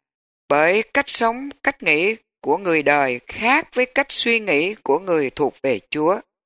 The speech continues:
Sứ đồ Giăng cũng nhấn mạnh, "Chớ yêu thế gian, vì ai yêu thế gian thì sự kính mến Đức Chúa Trời không có trong người đó."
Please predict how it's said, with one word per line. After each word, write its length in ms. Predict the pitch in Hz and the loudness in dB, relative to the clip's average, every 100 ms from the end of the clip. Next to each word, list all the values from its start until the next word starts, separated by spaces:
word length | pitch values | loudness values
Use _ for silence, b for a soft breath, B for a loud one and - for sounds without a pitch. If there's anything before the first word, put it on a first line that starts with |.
| _ _ _ _ | _ _ _ _
Sứ 160 | - 269 | -4 0
đồ 140 | 240 | 2
Giăng 320 | 170 180 226 214 | 2 2 -2 -4
cũng 220 | 151 185 | -6 -4
nhấn 240 | 214 269 | -6 -2
mạnh, 240 | 262 139 135 _ _ _ - | -4 -4 -8 _ _ _ -2
"Chớ 240 | 220 262 302 | 2 2 2
yêu 260 | 247 240 | 2 0
thế 180 | 226 247 | -2 -2
gian, 360 | 277 226 226 214 _ _ _ _ | 0 0 0 -2 _ _ _ _
vì 180 | 160 170 | -4 0
ai 240 | 175 233 | 2 2
yêu 280 | 233 233 233 | 0 0 0
thế 220 | 226 240 | 0 -2
gian 380 | 277 233 226 226 | 0 0 0 -2
thì 140 | 202 156 | -6 -4
sự 200 | - 120 | -2 -4
kính 280 | - 208 247 | -4 -4 -2
mến 240 | 233 233 254 | -4 -4 -4
Đức 80 | 269 | -6
Chúa 100 | 254 - | -6 -2
Trời 300 | 156 143 123 | 0 0 -2
không 240 | - 190 196 - | -4 -6 -6 -2
có 240 | 196 233 | 0 0
trong 240 | - 185 | -2 -4
người 200 | 170 139 | -2 -2
đó." 280 | 123 139 175 | 0 0 -2